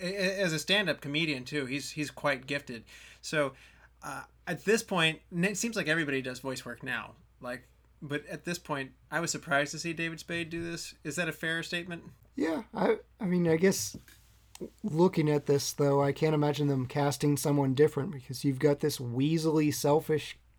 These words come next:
Speaker 2: character, and that's what he does. David Spade always plays this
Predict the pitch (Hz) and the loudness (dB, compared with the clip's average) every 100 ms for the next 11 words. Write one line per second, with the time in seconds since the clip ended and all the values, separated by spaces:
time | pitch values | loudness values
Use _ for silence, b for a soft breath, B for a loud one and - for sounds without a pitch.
0 | - 160 190 170 147 131 131 123 120 - | -2 2 2 2 -2 -2 -2 -4 -6 -8
1 | 147 139 - - 143 - 147 143 135 117 | -4 -2 -2 0 0 2 0 2 2 -4
2 | 117 - b b b - 127 127 131 - | -10 -18 b b b -8 -2 -2 -2 4
3 | 143 147 147 151 147 147 156 151 135 139 | 6 8 8 8 6 4 4 4 2 0
4 | 139 - - | -2 -2 -8